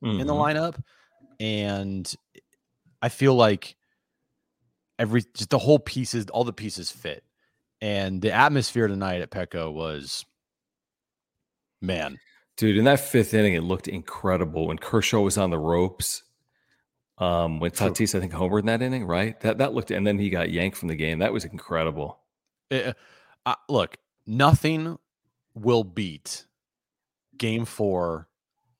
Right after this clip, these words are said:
Speaker 1: N L D S
Speaker 2: Well,
Speaker 1: last
Speaker 2: you're
Speaker 1: year
Speaker 2: already
Speaker 1: versus
Speaker 2: making a
Speaker 1: Dodgers.
Speaker 2: comparison, though.
Speaker 1: Nothing, nothing's gonna, the only thing that's gonna beat that is, like, wh-, if they win the World Series at home, or, like, have a crazy home game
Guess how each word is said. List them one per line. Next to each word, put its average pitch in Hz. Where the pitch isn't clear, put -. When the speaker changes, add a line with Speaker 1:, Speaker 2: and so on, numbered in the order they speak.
Speaker 1:
N 107
L 104
D 95
S -
Speaker 2:
Well, 92
Speaker 1:
last 110
Speaker 2:
you're 92
Speaker 1:
year 90
Speaker 2:
already 98
Speaker 1:
versus 95
Speaker 2:
making 95
a 73
Speaker 1:
Dodgers. 78
Speaker 2:
comparison, 95
though. 76
Speaker 1:
Nothing, 135
nothing's 135
gonna, 101
the 127
only 170
thing 147
that's 139
gonna 123
beat 98
that 101
is, 85
like, 87
wh-, 107
if 123
they 113
win 104
the 98
World 92
Series 87
at 78
home, 76
or, 110
like, 104
have 110
a 107
crazy 101
home 98
game 90